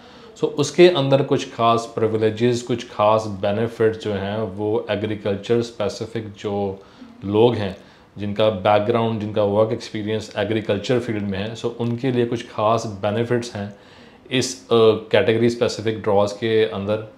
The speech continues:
जो कि वो अवेल कर सकते हैं। अगर आप स्पेसिफिकली, अ, एक खास स्कोर, अपना कॉम्प्रिहेंसिव रैंकिंग स्कोर आपका एक खास लेवल तक पहुंच जाए, जो कि बहुत ईजीली अचीवेबल है। इस वीडियो के एंड में हम बात करेंगे, ज़रूर एक डेमोन्स्ट्रेशन देने की कोशिश करेंगे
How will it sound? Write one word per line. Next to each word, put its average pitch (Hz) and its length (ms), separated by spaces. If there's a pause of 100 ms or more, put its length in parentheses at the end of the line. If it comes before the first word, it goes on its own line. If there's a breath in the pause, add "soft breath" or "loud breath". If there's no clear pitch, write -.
(120)
जो 101 200
कि 107 540
वो 98 400
अवेल 104 320
कर 104 140
सकते 113 320
हैं। 107 120
अगर 107 300
आप - 140
स्पेसिफिकली, 113 680
अ, - 680
एक 107 340
खास 107 260
स्कोर, 113 480
अपना 107 220
कॉम्प्रिहेंसिव 104 720
रैंकिंग 101 280
स्कोर 104 280
आपका 101 200
एक - 100
खास 98 260
लेवल 98 180
तक 101 80
पहुंच 104 420
जाए, 101 220 (500 loud breath)
जो 107 80
कि 120 120
बहुत 117 360
ईजीली 123 320
अचीवेबल 107 420
है। 101 200
इस 110 200
वीडियो 113 220
के 117 120
एंड 110 220
में 110 80
हम 110 320
बात 101 360
करेंगे, 110 340
ज़रूर 104 300
एक 101 120
डेमोन्स्ट्रेशन 107 680
देने 110 200
की 104 80
कोशिश 101 320
करेंगे 98 360